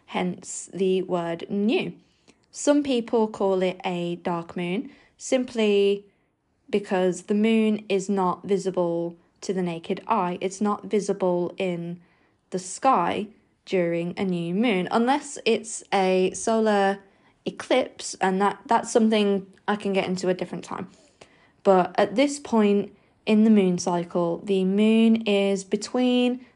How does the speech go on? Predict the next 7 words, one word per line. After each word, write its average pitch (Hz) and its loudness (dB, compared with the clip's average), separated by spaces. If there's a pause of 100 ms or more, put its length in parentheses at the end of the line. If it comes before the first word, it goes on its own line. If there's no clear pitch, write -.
the 233 -4
earth 175 -2 (180)
and 170 -6
the 196 -8
sun. - 0 (920)
So 202 2
where 202 4